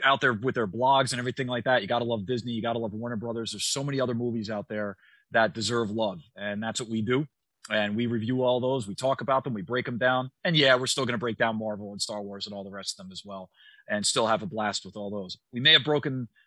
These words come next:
uh, some news today, by the way, with the Ayer cut of Suicide Squad. So check us out and see what we posted and the footage that we posted on Twitter at the Film Exiles,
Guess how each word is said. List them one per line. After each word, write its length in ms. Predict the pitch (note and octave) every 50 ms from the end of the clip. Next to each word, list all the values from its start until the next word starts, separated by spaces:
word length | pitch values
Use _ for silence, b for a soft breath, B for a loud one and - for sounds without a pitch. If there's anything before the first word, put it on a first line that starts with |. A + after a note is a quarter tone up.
| _ -
uh, 280 | B2 A#2+ A#2 A#2 A2+
some 240 | G#2+ - - B2 A#2
news 480 | B2+ C3+ C#3 C3+ C3 B2 - - - - _ _ _ _
today, 280 | - B2+ A#2+ B2+ B2+ A#2+
by 180 | G#2 A#2 A2+
the 80 | A2+ A2+
way, 160 | A2+ A2+ A2+
with 160 | A2 A2 -
the 120 | - A#2 -
Ayer 240 | A2+ B2 B2+ A#2+ A2+
cut 240 | - - G#2+ G2+ - -
of 140 | G#2+ G2 -
Suicide 480 | - - B2 B2 - - G#2+ G2 F#2+
Squad. 340 | - - - G#2 F#2 E2+ E2+
So 140 | - A2 G#2+
check 280 | - - F#3 F3+ -
us 180 | G#3+ E3+ - -
out 260 | D3+ D3 D3+ E3+ - B B B B E3+ B
and 160 | B2 A2+ A2
see 240 | - - - D3+ D3+
what 180 | C3+ C3+ C#3+ C#3+
we 140 | C3+ C3+ A#2
posted 580 | - - C#3+ C#3+ B2+ - - A#2+ B2+ B2+ B2+ _ _
and 320 | A#2+ A2+ A2 A2 A2+ A2 G2+
the 60 | A2
footage 460 | - - - F3 G3 F3 C#3 G#2+ F2+
that 180 | A#2+ A2+ G#2+ G2+
we 100 | G#2 G#2
posted 480 | - A2 G#2 G2+ - - A#2 A2+ A2+ b b b b b b b
on 220 | A2+ B2+ C#3+ D#3
Twitter 440 | D3 - - D#3+ D3+ D3+ F3 F#3 F3+ - -
at 180 | A#2+ B2+ C3+ -
the 60 | -
Film 240 | A#2+ - C#3 C3 B2+
Exiles, 500 | A#2+ A2+ A2 G2+ A2+ A2 A2 A2 A2 G#2